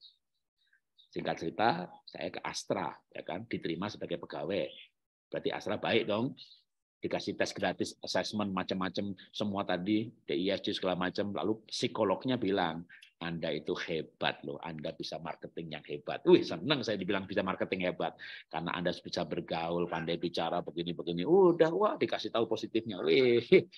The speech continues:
seneng ya kan, maka Anda ditempatkan di marketing, gitu. Sebulan kemudian baru dipanggil, gitu ya, nggak, nggak langsung hari itu. Tapi sebagai marketing, Anda harus belajar juga untuk rapi, ya. Kalau bikin janji sama orang, dicatat, karena punya kelemahan itu nulis, nggak suka nyatet,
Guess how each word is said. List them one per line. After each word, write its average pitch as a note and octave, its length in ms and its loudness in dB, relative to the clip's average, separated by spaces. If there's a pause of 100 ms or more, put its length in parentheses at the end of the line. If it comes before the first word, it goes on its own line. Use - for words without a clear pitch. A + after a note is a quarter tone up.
(120)
seneng G#2+ 480 0
ya F#2 160 0
kan, G2+ 240 -2 (240)
maka F2+ 240 -4
Anda G2 160 -2
ditempatkan F2+ 320 -4
di F2+ 80 0
marketing, E2+ 500 -4 (100)
gitu. A#2 600 2 (920)
Sebulan E3+ 400 8
kemudian G3 560 8
baru A#2+ 140 6
dipanggil, E3+ 720 10
gitu A#2 220 2
ya, A#2+ 240 2
nggak, A2 340 0
nggak A2+ 140 4
langsung B2 320 2
hari D3 260 10
itu. - 300 4 (720)
Tapi D#2 240 -2
sebagai F#2 240 -2
marketing, F2+ 560 0
Anda F#2 80 -2
harus - 160 -6
belajar E2+ 320 -2
juga E2+ 320 -4
untuk E2+ 240 -6
rapi, D#2+ 560 -4 (160)
ya. E2 400 -8 (320)
Kalau D#2+ 160 -2
bikin F2 240 -4
janji G2 320 2
sama A#2 320 2
orang, A#2 240 0
dicatat, A#2 480 0
karena A#2+ 240 -2
punya G2+ 240 -4
kelemahan G2+ 400 0
itu C3+ 80 4
nulis, A#2+ 400 2
nggak D#2 160 -6
suka - 160 -2
nyatet, G2 400 -2